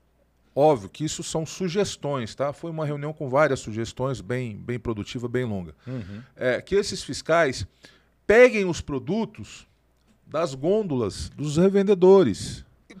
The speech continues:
Speaker 2: Na minha
Speaker 1: Que
Speaker 2: opinião,
Speaker 1: peguem
Speaker 2: já,
Speaker 1: esse produto,
Speaker 2: já deveria ter sido assim.
Speaker 1: que peguem esse produto da, dos e-commerces.
Speaker 2: É o que a gente tá fazendo com a Copenutri.
Speaker 1: Exatamente.
Speaker 2: Sem aviso prévio, sem aviso, vai lá, faço a compra,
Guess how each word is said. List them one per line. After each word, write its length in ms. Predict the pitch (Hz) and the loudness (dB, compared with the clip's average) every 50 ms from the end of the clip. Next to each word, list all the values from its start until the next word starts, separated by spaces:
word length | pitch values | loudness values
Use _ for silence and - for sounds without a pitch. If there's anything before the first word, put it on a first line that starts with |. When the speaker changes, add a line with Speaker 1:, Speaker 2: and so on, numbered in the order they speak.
| _ _ - | _ _ -4
Speaker 2:
Na 160 | 233 233 262 | -2 0 0
minha 240 | 220 208 214 240 302 | 0 0 0 0 2
Speaker 1:
Que 60 | 349 302 | 2 4
Speaker 2:
opinião, 460 | - 214 220 240 262 262 262 247 - | 6 6 8 10 10 10 10 10 8
Speaker 1:
peguem 140 | 208 202 202 | 6 6 6
Speaker 2:
já, 100 | 196 - | 6 6
Speaker 1:
esse 160 | 269 285 196 - | 6 6 4 -2
produto, 260 | - 175 170 143 185 | -2 -4 -4 -2 0
Speaker 2:
já 100 | - 226 | 0 0
deveria 520 | 233 247 247 262 320 320 294 226 226 339 - | 2 2 0 0 -2 -2 -4 -4 -4 -4 -4
ter 160 | - 160 131 | -6 -6 -8
sido 220 | - 135 113 - | -6 -8 -8 -8
assim. 140 | - - - | -8 -10 -6
Speaker 1:
que 80 | - 170 | -8 -6
peguem 460 | - - 196 226 302 226 202 185 180 | 0 2 4 6 6 4 4 2 2
esse 160 | 165 - - | 2 0 -2
produto 640 | - - 135 123 127 180 220 226 208 - - 98 - _ _ _ _ _ _ _ _ _ - - | -6 -4 -4 -2 0 0 0 0 -2 -4 -8 -14 -14 _ _ _ _ _ _ _ _ _ -12 0
da, 440 | - 143 151 147 143 139 135 131 | 4 6 8 8 10 10 8 8
dos 160 | 123 147 151 180 | 6 4 4 2
e-commerces. 880 | 196 190 - 208 214 226 220 185 123 95 - - - - - - - _ _ _ _ _ _ _ _ _ _ _ _ _ _ _ | 2 2 4 2 2 2 2 0 -2 -4 -4 -8 -16 -18 -20 -20 -20 _ _ _ _ _ _ _ _ _ _ _ _ _ _ _
Speaker 2:
É 80 | - - | -2 -2
o 40 | 220 | 0
que 100 | - 220 | 2 2
a 40 | 196 | 0
gente 180 | 202 226 220 - | 0 -2 -4 -4
tá 60 | 233 | -4
fazendo 240 | 190 214 208 220 220 | -4 -2 -4 -4 -4
com 60 | - | -6
a 40 | 208 | -6
Copenutri. 560 | - 220 214 254 233 226 247 285 294 - - _ _ _ - | -6 -6 -6 -6 -6 -6 -6 -8 -8 -10 -16 _ _ _ -8
Speaker 1:
Exatamente. 500 | 143 165 160 165 175 170 208 208 190 202 | -6 -2 2 2 2 4 4 4 4 6
Speaker 2:
Sem 100 | 220 233 | 6 4
aviso 360 | 226 170 180 165 139 170 170 | 4 2 2 0 0 0 -2
prévio, 600 | - 190 190 190 190 196 214 214 226 269 262 - - _ | 0 2 4 6 6 6 4 4 -2 -6 -10 -10 -14 _
sem 320 | - - - 156 175 202 214 | -12 -4 -2 0 0 2 2
aviso, 420 | 175 131 147 175 196 226 220 247 185 | 2 2 0 -2 -2 -2 -4 0 2
vai 140 | 156 143 | 2 2
lá, 300 | 135 139 139 147 180 220 - _ _ - | 4 4 4 4 4 2 -2 _ _ -2
faço 360 | 175 170 180 180 180 - 165 | 0 2 2 0 0 -2 -4
a 60 | 143 | -4
compra, 500 | - - 185 190 214 320 359 359 359 330 | -2 -2 0 0 0 0 -2 -6 -10 -10